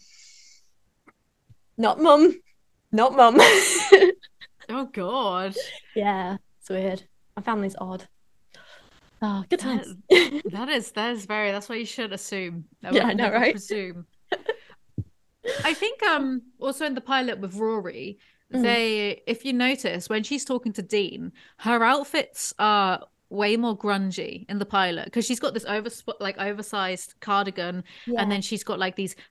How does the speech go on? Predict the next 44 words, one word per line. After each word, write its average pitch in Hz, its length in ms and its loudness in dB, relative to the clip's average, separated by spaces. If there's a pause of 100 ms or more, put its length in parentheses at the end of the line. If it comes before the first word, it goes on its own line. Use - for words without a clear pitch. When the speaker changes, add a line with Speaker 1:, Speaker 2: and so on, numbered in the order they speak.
Speaker 2:
big 208 260 0 (100)
black, 202 360 -2
like, 185 240 -10 (140)
really 208 200 0
cool 202 260 -2
looking 180 300 -6
boots 185 400 -4
with - 100 -18
these, 175 300 -10
like, 185 200 -6
tights 220 380 0
and 202 100 -6
the 180 40 -8
skirt 220 280 -2
and 202 120 -6
stuff, 214 200 -2
and 226 100 -2
she 254 120 -6
looks 320 260 -6 (340)
grungy. 208 600 -4
She 233 160 -4
looks 233 260 -2
like 220 180 0
someone 208 280 -4
who, 214 140 -4 (220)
you 269 80 -2
know, 247 100 2
'cause 240 180 -2 (280)
all 285 160 -4
the 294 80 -2
Speaker 1:
Mm. 269 120 0
Speaker 2:
music 247 260 -4
that 233 140 -6
she 240 180 -4
and 220 140 -4
Lane 220 480 -4
listen 226 300 -4
to, 180 240 -6
they've 190 180 -6
got, 233 160 -4
like, 202 140 -4
quite 208 320 0
a, 185 320 -4
well, 196 360 -4